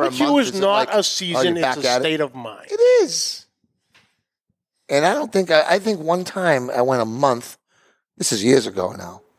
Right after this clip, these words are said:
Speaker 2: In my earlier days, I went a month without cooking, and I, I sat there, I was sitting there one day going, "What am I missing right now in my life? What's hap-, what? I feel so goddamn em-," and there it is. I hadn't smoked meats in a while.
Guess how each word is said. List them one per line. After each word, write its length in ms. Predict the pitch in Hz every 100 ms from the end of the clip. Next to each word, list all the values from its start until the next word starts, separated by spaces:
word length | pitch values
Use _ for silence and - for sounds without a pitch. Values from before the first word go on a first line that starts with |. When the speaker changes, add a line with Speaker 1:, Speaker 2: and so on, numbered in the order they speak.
| _ _ _ _ _ _
Speaker 2:
In 60 | 101
my 60 |
earlier 400 | 110 120 117 104
days, 340 | 90 92 90 85
I 60 |
went 120 | 117 101
a 40 |
month 260 | 98 117 107
without 300 | 92 92 -
cooking, 320 | 120 - 90
and 120 | 92
I, 120 | 92 95 -
I 60 |
sat 280 | - - 110
there, 80 | 113
I 40 |
was 80 | 101
sitting 160 | - 127
there 80 | 104
one 120 | 98
day 120 | 98
going, 160 | 110 - - - - - _ _
"What 180 | 147 190
am 100 | 123
I 100 | 113
missing 460 | 127 156 233 - 120
right 180 | 107
now 200 | 113 107
in 60 | 104
my 120 | 101
life? 400 | 92 95 95 -
What's 200 | 175 233
hap-, 200 | 131 -
what? 220 | 180 - - - -
I 80 | 143
feel 280 | - 269
so 280 | 247 165 117 - -
goddamn 560 | - - 190 160 127 123 _ -
em-," 180 | 220 233 - _ _ _ _ -
and 140 | 123 127 _
there 280 | - 160 160
it 100 | 165
is. 540 | 202 196 120 - - - _ _ _ _ _ _ _ _ _ _ _ _
I 40 | -
hadn't 220 | 101 95
smoked 400 | - 107 110 -
meats 260 | 135 - -
in 80 |
a 40 | 113
while. 320 | 101 101 98